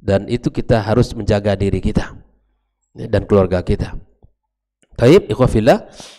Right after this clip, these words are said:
Ya, jadi kita supaya eh, selamat di tempat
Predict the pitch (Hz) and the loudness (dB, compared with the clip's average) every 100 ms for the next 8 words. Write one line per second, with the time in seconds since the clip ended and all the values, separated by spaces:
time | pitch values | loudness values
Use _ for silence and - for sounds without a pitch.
0 | _ - _ - 104 95 110 175 226 208 | _ -20 _ -2 -2 0 2 2 2 4
1 | 151 - - 156 139 135 - - _ _ | 4 4 4 4 4 2 -4 -16 _ _
2 | _ - 120 120 143 151 147 139 - - | _ -4 0 2 4 2 4 0 0 -8
3 | 113 135 120 110 - | -2 0 0 -4 -6